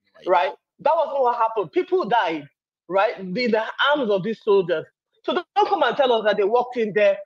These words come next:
Speaker 2: with no, uh, unarmed and everything, because, you know, based off of what people are saying, like I said, I tend to believe those people more than I'll believe
Speaker 1: I will believe
Speaker 2: whatever,
Speaker 1: them.
Speaker 2: um,
Speaker 1: Mm-hmm.
Speaker 2: the Nigerian
Speaker 1: I
Speaker 2: ar-,
Speaker 1: actually
Speaker 2: army
Speaker 1: believe
Speaker 2: wants to
Speaker 1: them more
Speaker 2: spin.
Speaker 1: than this, uh, them, more than whatever the media in Nigeria is saying,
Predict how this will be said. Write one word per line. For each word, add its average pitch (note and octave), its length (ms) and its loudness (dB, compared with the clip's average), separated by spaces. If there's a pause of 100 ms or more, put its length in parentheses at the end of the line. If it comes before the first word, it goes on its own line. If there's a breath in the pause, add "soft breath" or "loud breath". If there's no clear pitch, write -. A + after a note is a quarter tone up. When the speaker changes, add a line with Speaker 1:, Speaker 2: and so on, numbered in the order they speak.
(120)
Speaker 2:
with G3+ 160 -6
no, A#3 360 2
uh, - 140 0 (120)
unarmed A3+ 460 0
and G3 120 0
everything, G#3+ 260 0
because, C4 280 0 (360)
you B3 120 -8
know, G#3 320 0
based D#4+ 240 -2
off C4+ 100 -2
of G#3+ 80 -2
what A#3+ 140 0
people G3+ 160 -2
are F#3+ 80 -2
saying, G#3+ 100 -4 (240 soft breath)
like B3 200 4
I B3 80 0
said, B3 200 0
I G#3+ 80 -2
tend D#4 220 -4
to A#3 80 -4
believe G#3 300 -2
those C#4+ 200 0
people A#3 180 0
more G#3+ 120 0
than F#3+ 160 2
I'll E3+ 160 -2
believe F#3+ 360 -6
Speaker 1:
I G2+ 80 -20
will B2+ 160 -14
believe - 240 -12
Speaker 2:
whatever, G3 380 4
Speaker 1:
them. F3+ 60 -2
Speaker 2:
um, E3+ 80 -6 (280)
Speaker 1:
Mm-hmm. D#3+ 280 -10 (360)
Speaker 2:
the F3+ 120 -2
Nigerian G#3 360 2
Speaker 1:
I G#3+ 100 0
Speaker 2:
ar-, G#3 40 0
Speaker 1:
actually G3 160 -4
Speaker 2:
army G3 120 0
Speaker 1:
believe F3+ 160 -4
Speaker 2:
wants F3+ 160 -4
to E3 100 -8
Speaker 1:
them A#2 100 -8
more E3 140 0
Speaker 2:
spin. C#3 60 -10
Speaker 1:
than A2 200 -10
this, A2+ 260 -12
uh, F#2+ 340 -12 (300)
them, G#2+ 280 -12
more B2+ 120 -16
than A2 220 -12
whatever B2 380 -4
the A2+ 80 -14
media A#2+ 340 -6
in A#2 80 -8
Nigeria A2+ 320 -12
is G#2+ 80 -12
saying, A2+ 400 -10